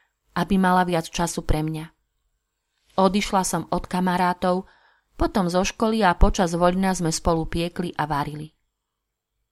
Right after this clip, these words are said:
Jedna z mojich prvých spomienok je, ako stojím na stoličke v našej starej kuchyni, na sebe mám obrovskú zásteru a spolu miesime jemné vláčne cesto. A o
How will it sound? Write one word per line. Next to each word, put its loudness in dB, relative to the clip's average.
Jedna 4
z 2
mojich 4
prvých 0
spomienok 0
je, -2
ako -4
stojím 2
na 0
stoličke -2
v 2
našej 2
starej 0
kuchyni, -4
na 4
sebe 2
mám 2
obrovskú 2
zásteru 0
a 4
spolu 4
miesime 0
jemné 2
vláčne 2
cesto. -8
A -10
o 6